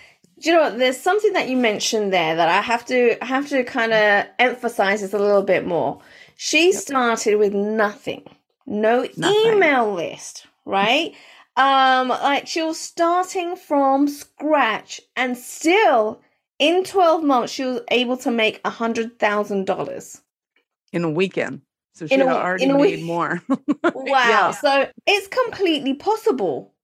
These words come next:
Speaker 1: right? So you don't
Speaker 2: Yep.
Speaker 1: need to make sure that you have a certain amount of people on your email list or a certain amount of following. You can, I guess, you do it as you build the plane. And you're there to kinda help them, making sure that they're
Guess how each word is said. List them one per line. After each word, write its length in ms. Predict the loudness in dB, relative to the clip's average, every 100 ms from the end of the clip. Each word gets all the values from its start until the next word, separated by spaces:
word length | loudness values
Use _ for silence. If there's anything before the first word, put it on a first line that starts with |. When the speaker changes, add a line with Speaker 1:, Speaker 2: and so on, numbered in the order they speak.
| -2
Speaker 1:
right? 280 | -2 -2 0
So 80 | 0
you 240 | 2 0
don't 260 | 0 0 2
Speaker 2:
Yep. 80 | 2
Speaker 1:
need 360 | 2 2 0
to 160 | 2 2
make 260 | 2 0
sure 220 | 0 0 2
that 220 | 0 -2
you 100 | -8
have 320 | -6 -2 -2 -4 -16 -14
a 60 |
certain 460 | -4 0 0 0 0
amount 340 | 2 2 0
of 60 | -2
people 300 | -6 -6 -2
on 100 | -2
your 100 | -2 0
email 520 | 2 4 4 2 2
list 320 | 0 -4 -6 -16 -20 -8 0
or 220 | 4 4
a 40 |
certain 360 | 2 0 2 0
amount 240 | 2 2
of 60 | 0
following. 720 | -2 0 2 2 0 -4 -8 -18 _ _
You 280 | -2 0 0
can, 180 | 0 -2
I 80 | -2
guess, 340 | 0 -2 -4 -2
you 160 | -2
do 180 | 2 2
it 140 | 2 2
as 240 | 0 -2
you 100 | -6
build 280 | -4 -4 -2
the 60 |
plane. 420 | -4 -4 -4 -6 -12 _ _ -10 0
And 140 | 2
you're 280 | 4 2 0
there 200 | 2 0
to 100 | -2
kinda 300 | -4 -2 0
help 280 | 2 2 0
them, 200 | 0 0
making 300 | 2 2 0 -4
sure 180 | 0
that 140 | 0
they're 100 | 2